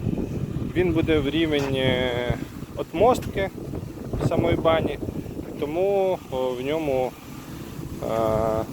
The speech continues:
залишився такий рівень. Тут монолітна плита, тому що тут буде теплий пол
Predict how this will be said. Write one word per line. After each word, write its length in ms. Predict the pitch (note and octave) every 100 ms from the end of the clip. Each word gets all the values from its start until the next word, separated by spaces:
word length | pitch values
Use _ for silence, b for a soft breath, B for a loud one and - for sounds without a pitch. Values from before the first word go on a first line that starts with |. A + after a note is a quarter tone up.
| - - - - -
залишився 480 | B2+ C3 C3 B2 -
такий 380 | C3+ - C3 A#2+
рівень. 320 | A#2+ G2 - - B B B B B -
Тут 140 | A3 -
монолітна 520 | F#3 F3+ F#3 F#3+ F#3 D#3+
плита, 380 | F3 E3 G3
тому 260 | G3+ E3 D#3
що 260 | - D#3+ C#3+ - - - - - - - - - - - - - - -
тут 140 | - D3
буде 200 | C#3 C3
теплий 340 | C#3+ - C#3+
пол 340 | - A3+ B3